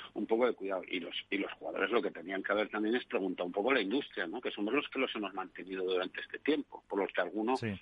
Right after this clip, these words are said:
Speaker 1: pues, incluso va a llegar a cobrar un millón de euros al año, ¿no?
Speaker 2: Ujú.
Speaker 1: Entonces, oye, esto sin nosotros y sin el World Padel Tour, estoy seguro que no hubiera pasado.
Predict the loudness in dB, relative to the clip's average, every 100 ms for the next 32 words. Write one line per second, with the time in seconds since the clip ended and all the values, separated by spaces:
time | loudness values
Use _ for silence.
0 | -4 -2 -2 -2 0 2 2 2 2 2
1 | 0 0 0 0 0 0 0 0 -6 -2
2 | 0 0 -2 -8 -18 _ -6 -4 -4 -6
3 | -10 -8 -6 2 2 2 -2 -8 -6 -2
4 | 0 2 0 -2 -2 -2 -6 -8 -10 -6
5 | -4 -4 -2 -2 -2 -4 -4 -6 -6 -4
6 | -2 -2 -2 -4 -4 -4 -4 -6 -6